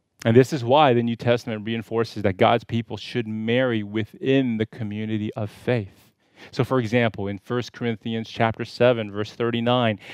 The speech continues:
the Apostle Paul instructs those who have the opportunity to marry that they are free to marry whom they wish, but only, quote,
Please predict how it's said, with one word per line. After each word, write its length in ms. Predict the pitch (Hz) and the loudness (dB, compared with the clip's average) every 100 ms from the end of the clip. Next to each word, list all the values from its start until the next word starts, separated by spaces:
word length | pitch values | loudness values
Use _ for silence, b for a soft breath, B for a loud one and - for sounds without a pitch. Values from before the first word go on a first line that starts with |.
| B | B
the 100 | 117 | 2
Apostle 380 | 117 - 123 - | 4 4 2 0
Paul 220 | 131 131 | 2 2
instructs 460 | 117 - - 131 - | 2 -6 -2 -2 0
those 300 | 120 131 127 | 2 2 0
who 80 | 120 | 0
have 240 | 127 165 | 2 2
the 140 | 120 | 2
opportunity 600 | 113 110 117 117 104 101 | 0 0 -6 -6 -4 -4
to 80 | 101 | -4
marry 400 | 101 98 104 143 B B B B | -2 -2 -2 -4 B B B B
that 140 | - 123 | 4 6
they 120 | 165 | 6
are 100 | 175 | 4
free 260 | - 160 196 | 0 0 2
to 100 | 160 | 2
marry 280 | 196 175 | 2 2
whom 320 | 120 196 202 185 | 0 -2 -4 0
they 140 | 180 | 0
wish, 340 | 165 214 151 | 2 0 0
but 200 | - 143 - | 4 4 4
only, 380 | 208 240 135 139 | 2 2 0 -2
quote, 360 | - 160 160 | 2 2 2